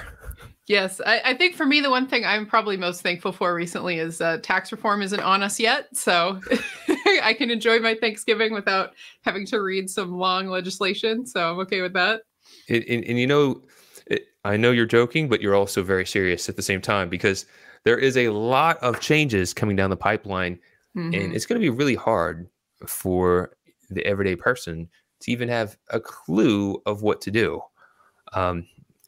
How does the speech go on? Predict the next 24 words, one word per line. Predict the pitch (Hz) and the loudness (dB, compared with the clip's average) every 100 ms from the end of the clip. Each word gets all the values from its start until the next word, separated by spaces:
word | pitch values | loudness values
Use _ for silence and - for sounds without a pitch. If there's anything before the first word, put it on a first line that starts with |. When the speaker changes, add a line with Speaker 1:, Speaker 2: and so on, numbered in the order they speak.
| _ _ | _ _
Speaker 1:
so | - 107 95 | 0 2 2
I'm | 101 | 0
glad | 95 117 117 | 0 2 2
we | 107 | 2
have | 101 98 - _ _ _ _ _ _ - | 2 0 -8 _ _ _ _ _ _ -10
professionals | - - 110 - 101 | -8 -2 -2 0 0
like | 98 95 | 0 0
yourself | 87 - 165 156 156 - | -4 2 4 4 2 -6
<laughs> | |
who | - 120 | -2 0
are | |
studying, | - - 175 170 170 165 165 - - - | 0 2 4 6 4 2 -4 -12 -4 2
who | |
are | 131 | 4
keeping | 175 170 156 120 | 4 0 0 0
track | - 143 147 | 2 2 2
of | 131 | 0
that | 135 131 - | 2 2 2
for | 131 123 | 4 4
us, | 120 - - - - - | 2 -6 -20 -20 -20 -14
so | - 120 | -4 0
that | 110 104 - _ _ _ _ _ | 2 0 -2 _ _ _ _ _
we | 117 107 131 | -2 2 2
can | 131 117 101 92 | 2 -2 -2 -6